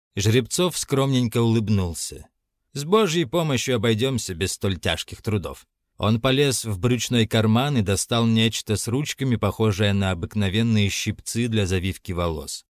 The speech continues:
У кошки от удивления вытянулось лицо. «У вас что, Николай Иванович, уистите? Ведь это типично воровской инструмент». Жеребцов, счастливый эффектом, который произвел, сказал:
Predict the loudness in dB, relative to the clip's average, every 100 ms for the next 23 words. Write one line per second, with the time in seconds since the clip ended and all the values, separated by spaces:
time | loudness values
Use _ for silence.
0 | _ _ -8 -2 2 2 2 -2 -2 -2
1 | 0 2 4 4 2 2 -2 0 0 0
2 | -2 -2 -4 -4 -6 -8 -12 _ _ _
3 | -6 -2 0 0 0 2 4 4 2 4
4 | 4 2 0 -2 -4 -2 -2 -2 -2 -2
5 | -2 -8 -14 _ -4 -2 -2 -2 -2 -4
6 | -2 0 0 0 0 -2 0 0 -2 -2
7 | 0 -2 -6 -12 _ _ _ _ 0 2
8 | 2 0 -2 -2 -4 -4 -4 -2 -2 0
9 | 0 0 0 0 -2 0 -2 0 0 0
10 | 0 2 0 0 0 0 0 -2 -2 -2
11 | -2 -4 -6